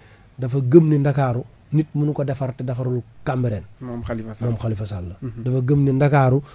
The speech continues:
Speaker 1: nit mënu ko defar te defarul Yoff. Ndax Seydina Limaamu alayhi salaatu wa salaam,
Speaker 2: Mhm.
Speaker 1: moom moo nekk Yo-, moom moo nekk Yoff, moom moo nekk Cambérène, moom moo nekk Ndakaaru.
Speaker 2: Ok.
Speaker 1: Région bu nekk am na mbër mu fa yàlla teg.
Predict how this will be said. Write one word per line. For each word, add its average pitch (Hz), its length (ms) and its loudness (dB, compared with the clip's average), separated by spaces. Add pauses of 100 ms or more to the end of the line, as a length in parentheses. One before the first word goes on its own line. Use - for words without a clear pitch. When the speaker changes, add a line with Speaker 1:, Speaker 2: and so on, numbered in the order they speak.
(180)
Speaker 1:
nit 160 180 4
mënu 147 160 4
ko 147 100 0
defar 127 280 -2
te 127 60 -10
defarul 123 360 -2
Yoff. 110 260 -4 (320)
Ndax 131 200 -2
Seydina 135 420 0
Limaamu 123 360 0
alayhi 127 180 0
salaatu 123 320 -2
wa 120 80 -2
salaam, 110 300 -2 (160)
Speaker 2:
Mhm. 127 80 -10 (120)
Speaker 1:
moom 127 200 2
moo 127 140 2
nekk 123 220 2
Yo-, 127 200 2
moom 131 240 2
moo 127 140 2
nekk 120 240 2
Yoff, 123 320 2 (300)
moom 127 160 2
moo 127 140 2
nekk 123 260 0
Cambérène, 120 400 0
moom 117 140 -2
moo 117 120 -2
nekk 113 220 -4
Ndakaaru. 98 440 -8 (200)
Speaker 2:
Ok. 127 180 -14 (800)
Speaker 1:
Région 147 360 4
bu 143 120 4
nekk 165 280 4
am 139 100 2
na 131 100 2
mbër 131 180 4
mu 120 100 2
fa 120 120 0
yàlla 104 220 -2
teg. - 140 -8